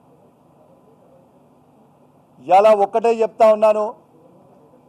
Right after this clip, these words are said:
ఇలా బ్రోకర్ గారు కౌశిక్ రెడ్డి అని నువ్వు అన్నావు.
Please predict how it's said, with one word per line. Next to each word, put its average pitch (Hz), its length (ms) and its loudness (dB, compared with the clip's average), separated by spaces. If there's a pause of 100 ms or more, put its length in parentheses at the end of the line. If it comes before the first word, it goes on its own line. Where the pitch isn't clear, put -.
(1300)
ఇలా 196 360 2
బ్రోకర్ 226 640 0 (100)
గారు 233 400 0 (720)
కౌశిక్ 208 320 -2
రెడ్డి 214 260 -6
అని 202 100 -4
నువ్వు 214 140 -4
అన్నావు. 175 380 -12